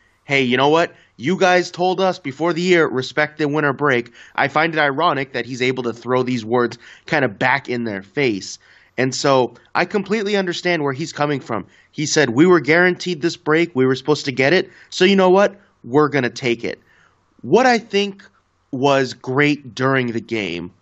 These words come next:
was Jurgen Klopp took it fairly seriously. He put on Mo Salah. He put on Roberto Firmino. He put on Alex Oxlade-Chamberlain,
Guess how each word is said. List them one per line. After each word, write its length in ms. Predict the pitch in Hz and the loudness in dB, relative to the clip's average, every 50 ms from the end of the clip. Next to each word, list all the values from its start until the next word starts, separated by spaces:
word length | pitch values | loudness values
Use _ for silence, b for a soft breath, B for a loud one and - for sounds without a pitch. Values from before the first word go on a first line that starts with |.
| _ _ _ _ _ _ _ _ - | _ _ _ _ _ _ _ _ -2
was 460 | 113 123 127 127 120 120 113 113 - | 0 2 4 4 4 2 0 -2 -6
Jurgen 380 | - 135 156 180 190 202 180 | 0 2 2 4 4 2 0
Klopp 480 | 160 - 147 156 151 151 147 - _ _ | 0 0 2 2 2 2 0 -2 _ _
took 240 | - - 196 196 190 | -2 -2 -2 0 2
it 200 | 147 139 - b b b b b b | 0 0 0 b b b b b b
fairly 380 | _ _ - 160 156 156 156 156 | _ _ -2 0 0 -2 -2 -4
seriously. 560 | - - 147 147 147 143 127 - - 117 101 | -6 -4 -4 -2 -2 -4 -4 -6 -10 -10 -10
He 160 | 95 - 170 | -8 -8 -10
put 200 | - - 170 175 | -4 -2 0 0
on 140 | 170 160 151 | 2 0 2
Mo 160 | 139 135 139 | 0 0 0
Salah. 460 | 135 - - 123 113 113 113 92 78 b b b b b | -2 -2 -2 -2 -2 -2 -2 -4 -6 b b b b b
He 120 | _ 170 | _ -6
put 200 | 170 - 156 175 | -2 0 2 2
on 160 | 175 170 160 147 | 2 2 2 2
Roberto 420 | 135 139 117 135 135 131 131 127 | 0 -2 0 0 2 2 2 0
Firmino. 540 | - - 120 113 113 117 113 101 80 69 - B B B B B | -2 -4 -8 -6 -4 -4 -4 -4 -6 -8 -12 B B B B B
He 200 | _ - 156 165 | _ -4 -4 -4
put 300 | - - - 160 165 - - | -4 0 0 0 2 2 2
on 420 | 139 139 139 131 123 117 - - _ _ _ _ _ _ _ _ _ _ _ _ _ _ _ _ _ | 2 2 4 2 0 -2 -6 -10 _ _ _ _ _ _ _ _ _ _ _ _ _ _ _ _ _
Alex 320 | - 143 147 143 135 - | -2 -2 0 -2 -2 -2
Oxlade-Chamberlain, 880 | - 135 127 117 - 135 131 120 - - 170 190 190 151 131 120 123 113 | -2 -2 -2 -2 -4 -6 -8 -8 -4 -4 -2 -2 -2 -2 -4 -4 -6 -8